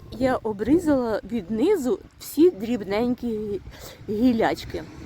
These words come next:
Е, все дрібне таке вирізала від низу. Чотири кущі, отут перших. А далі, друзі, не вирізала. Е, і от на тих маленьких, е, теж було непогане квітування. Тобто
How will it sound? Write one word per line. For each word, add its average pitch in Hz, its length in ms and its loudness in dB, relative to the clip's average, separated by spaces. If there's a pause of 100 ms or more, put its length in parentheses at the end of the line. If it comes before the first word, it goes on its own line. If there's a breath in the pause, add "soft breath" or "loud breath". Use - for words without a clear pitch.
(520)
Е, 208 100 0
все 302 300 4
дрібне 226 440 2
таке 285 300 0
вирізала 220 580 2
від 175 240 -4
низу. 170 380 -8 (420)
Чотири 285 380 0 (180)
кущі, 208 460 -8
отут 185 300 -8
перших. 170 360 -4 (460 loud breath)
А 208 160 2
далі, 392 360 2
друзі, 226 340 -2
не 240 200 2
вирізала. 185 720 -4 (540 loud breath)
Е, 220 300 6
і 403 120 4
от 403 220 2
на 359 80 -2
тих 370 240 0
маленьких, 403 760 0
е, 294 200 2 (140)
теж 392 240 2
було 302 320 2
непогане 262 760 0 (540 soft breath)
квітування. 165 840 -4 (1300 loud breath)
Тобто 320 540 0